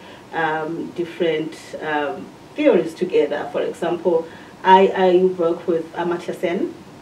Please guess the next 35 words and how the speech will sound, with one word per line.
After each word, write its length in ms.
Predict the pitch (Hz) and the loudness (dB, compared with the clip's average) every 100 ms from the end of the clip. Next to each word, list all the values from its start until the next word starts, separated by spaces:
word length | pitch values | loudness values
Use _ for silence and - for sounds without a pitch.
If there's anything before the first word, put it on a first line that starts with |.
| - - - - - - 190 | -20 -20 -20 -20 -20 -12 0
who 260 | 196 185 170 | 6 8 8
is, 360 | 165 165 165 | 4 2 0
uh, 440 | - 165 156 143 147 | -4 -2 0 -2 0
who, 300 | 180 170 - - - - - - - | 0 0 -2 -14 -20 -20 -20 -20 -16
who 400 | - 196 190 190 | 0 4 4 4
works 240 | 175 - | 2 0
with 180 | 180 - | -4 -4
capability 500 | 196 165 160 160 - | -6 -4 -4 -6 -6
approach. 440 | 156 233 185 - - - - - | -4 0 0 0 -8 -20 -8 2
But 100 | 180 | 6
also 480 | 196 220 220 185 | 6 4 4 4
beyond 460 | 175 185 185 185 190 190 | 4 2 4 4 4 0
that, 260 | 170 156 175 | -4 -4 -4
I 120 | 165 | -2
think 280 | 185 180 185 | 0 0 0
about 400 | - 170 160 151 | -2 0 0 -2
how 340 | - 170 165 | -4 -2 -2
other 280 | - 156 156 | -2 -4 -4
approaches 560 | - - - - 156 - | -6 -6 -8 -6 -8 -8
could 180 | - - | -8 -6
actually 320 | 147 - 156 | -6 -6 -8
speak 420 | - - 170 - | -10 -12 -10 -10
to 100 | - | -8
the 160 | 165 - | -8 -8
approach 280 | - 165 - | -8 -10 -8
that 100 | 151 | -6
I 60 | 151 | -4
use. 260 | 151 156 | -4 -8
For 160 | - 160 | -8 -6
example, 500 | 151 143 139 - - - - - 170 | -6 -6 -8 -8 -10 -12 -18 -8 -6
you 80 | |
could 260 | 175 196 175 | 2 4 4
use 240 | 170 170 - | 0 -4 -6
Amartya 440 | 170 170 - 156 | -6 -4 -6 -8
Sen, 320 | 190 185 233 | -4 -4 -6